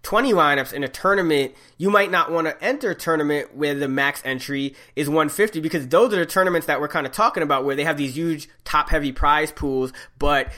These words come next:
you're gonna have to beat so many people just to hit the level of a first-place prize on a smaller G P P that may have a three max entry or a five max entry or something like that. So you should, you know, depending on your, uh,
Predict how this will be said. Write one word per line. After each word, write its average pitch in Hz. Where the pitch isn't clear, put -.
you're 131
gonna 175
have 185
to 165
beat 156
so 190
many 180
people 156
just 156
to 139
hit 165
the 143
level 143
of 135
a 120
first-place 151
prize 127
on 135
a 131
smaller 147
G 117
P 117
P 127
that 127
may 135
have 135
a 123
three 190
max 127
entry 117
or 123
a 123
five 151
max 127
entry 120
or 113
something 127
like 117
that. 147
So 120
you 170
should, 233
you 180
know, 175
depending 214
on 196
your, 160
uh, -